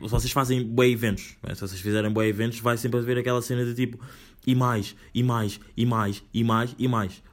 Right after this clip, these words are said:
Pronto, e, e, e fazem bué eventos. Vocês nunca,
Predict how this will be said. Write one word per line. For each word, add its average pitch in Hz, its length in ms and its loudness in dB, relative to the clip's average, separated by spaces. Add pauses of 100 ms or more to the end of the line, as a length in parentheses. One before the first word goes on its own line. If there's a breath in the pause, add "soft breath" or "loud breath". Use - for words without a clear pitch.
Pronto, 107 260 2
e, 127 80 2
e, 123 460 0
e 120 40 -4
fazem 135 340 0
bué 135 180 2
eventos. 117 420 -2 (1300)
Vocês 131 280 2
nunca, 165 340 2